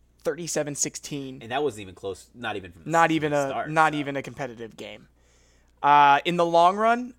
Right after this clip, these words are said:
Speaker 1: I'm a believer in both of these teams and
Speaker 2: Yes.
Speaker 1: really excited.
Speaker 2: Definitely.
Speaker 1: Um, and I like that we disagree again.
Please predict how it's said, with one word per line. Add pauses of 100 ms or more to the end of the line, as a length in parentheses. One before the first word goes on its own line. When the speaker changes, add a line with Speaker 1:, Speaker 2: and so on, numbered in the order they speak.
Speaker 1:
I'm
a
believer
in
both
of
these
teams
and
Speaker 2:
Yes.
Speaker 1:
really
excited.
Speaker 2:
Definitely. (320)
Speaker 1:
Um,
and
I
like
that
we
disagree
again.